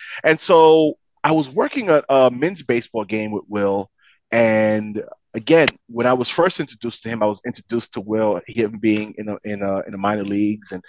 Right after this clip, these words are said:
so I wanna absorb and pick his brains. So very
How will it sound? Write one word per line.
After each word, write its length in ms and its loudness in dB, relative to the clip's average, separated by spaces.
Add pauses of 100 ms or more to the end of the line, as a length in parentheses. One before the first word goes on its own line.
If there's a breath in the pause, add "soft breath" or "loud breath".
(220 loud breath)
so 100 2
I 40 4
wanna 300 2
absorb 460 2
and 120 -4
pick 160 -4
his 120 -20
brains. 500 0 (340 loud breath)
So 360 6 (360)
very 320 4